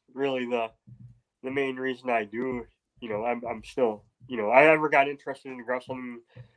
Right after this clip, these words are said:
to begin with. And then my wife, who, she's really an enabler as far as me being able to get out into the woods in the fall goes. But, you know,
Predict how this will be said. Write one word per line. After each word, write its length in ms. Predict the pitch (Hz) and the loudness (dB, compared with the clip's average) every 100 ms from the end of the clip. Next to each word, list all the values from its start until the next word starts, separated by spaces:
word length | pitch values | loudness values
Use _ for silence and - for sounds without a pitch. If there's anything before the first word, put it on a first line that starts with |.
| _ - | _ -16
to 60 | |
begin 300 | 127 131 147 | -6 0 2
with. 160 | 120 123 123 | 4 2 2
And 120 | 120 | 0
then 140 | 127 | 2
my 160 | 120 113 | 4 2
wife, 280 | 117 127 127 | 2 -2 -2
who, 240 | 120 113 107 _ _ _ _ _ _ _ _ - _ _ | -12 -14 -14 _ _ _ _ _ _ _ _ -20 _ _
she's 220 | 143 127 | -14 -8
really 260 | 135 127 | -4 -2
an 60 | 127 | -2
enabler 500 | 117 113 131 120 113 | -2 0 0 0 0
as 80 | 113 | -4
far 220 | - 120 | -2 -2
as 120 | 113 | -2
me 200 | 117 120 | -4 -6
being 220 | 120 123 | -4 -2
able 280 | 120 117 113 | -2 0 -2
to 120 | 107 104 _ _ _ _ - | -2 -6 _ _ _ _ -4
get 100 | 131 | 2
out 160 | 127 127 | 4 2
into 100 | 117 | -6
the 80 | |
woods 240 | 113 127 123 | -4 -6 -6
in 80 | 117 | -12
the 80 | |
fall 300 | 113 120 110 | -4 0 0
goes. 380 | 107 123 120 113 _ | 2 4 4 2 _
But, 220 | 107 101 117 | -8 -8 -8
you 100 | 107 | -6
know, 220 | 104 | -6